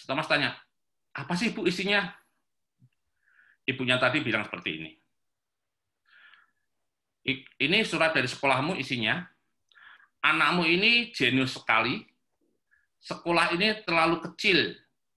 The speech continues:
untuk mengajari anakmu. Sekolah ini tidak sanggup mengajari anakmu. Sudah, anakmu kamu ajarin sendiri saja," katanya. Oke. Tuh, isi suratnya itu. Kata ibunya, ya. Oke,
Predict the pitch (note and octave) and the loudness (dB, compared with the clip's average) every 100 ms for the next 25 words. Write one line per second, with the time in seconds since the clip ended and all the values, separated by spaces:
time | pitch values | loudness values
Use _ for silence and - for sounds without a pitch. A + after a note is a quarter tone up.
0 | _ _ _ _ _ _ D3 C#3+ F3 - | _ _ _ _ _ _ -12 -4 -4 -4
1 | - - C#3+ C#3 C3 B2+ A#2+ B2+ A2+ A2 | -14 -8 -4 -2 0 -2 -2 -2 -4 -6
2 | F2+ - - C3 - F3 D3 G#2+ A#2+ C#3+ | -10 -16 -8 -4 -2 -2 -2 0 0 -2
3 | B2+ B2+ B2 A#2 A2 A#2 G#2 F#2+ F2 _ | -2 -2 -2 -2 -2 -2 -2 -6 -16 _
4 | _ _ - F3 D#3 - - - D#3 D#3 | _ _ -8 0 0 0 -8 -2 0 0
5 | F3 D#3+ D3+ C#3+ C3 - B2 A#2+ A#2 A2+ | 0 2 0 0 0 0 -2 -4 -2 -4
6 | - G2+ - _ _ _ _ _ _ - | -4 -8 -10 _ _ _ _ _ _ -10
7 | F2+ F2+ D#2+ D#2+ - _ _ _ _ - | -8 -6 -8 -12 -20 _ _ _ _ -20
8 | - _ _ _ _ _ _ _ _ _ | -20 _ _ _ _ _ _ _ _ _
9 | _ - C3 A#2 C3 C#3+ C3+ D3 - F2 | _ -6 -4 -2 0 0 2 2 0 -12
10 | _ _ _ _ - A#2+ A2+ A#2 A2 G#2 | _ _ _ _ -4 -2 0 0 -2 -6
11 | A#2 A#2 G2 D#3+ - - _ _ _ _ | -2 0 2 0 -2 -20 _ _ _ _
12 | _ _ _ _ _ _ _ _ _ _ | _ _ _ _ _ _ _ _ _ _
13 | _ - D3+ | _ 0 2